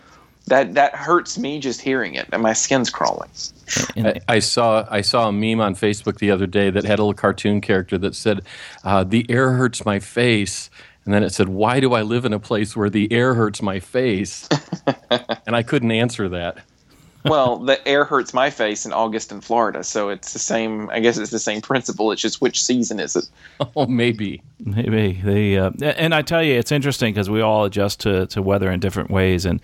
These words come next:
Speaker 2: we're gonna, we're gonna talk a little bit about how airplanes adjust to that, that cold weather in a little bit. But before we do that, let me move on to our next guest and, uh, co-host here this evening, Tom Frick. Tom, welcome, uh, from sunny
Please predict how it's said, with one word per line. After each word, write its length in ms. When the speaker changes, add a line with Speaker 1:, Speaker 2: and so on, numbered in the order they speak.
Speaker 2:
we're 140
gonna, 120
we're 100
gonna 100
talk 160
a 60
little 180
bit 80
about 300
how 220
airplanes 500
adjust 360
to 60
that, 240
that 180
cold 300
weather 240
in 60
a 40
little 200
bit. 180
But 160
before 240
we 100
do 120
that, 220
let 80
me 120
move 300
on 280
to 200
our 220
next 580
guest 420
and, 200
uh, 220
co-host 480
here 160
this 220
evening, 300
Tom 280
Frick. 300
Tom, 340
welcome, 540
uh, 240
from 340
sunny 500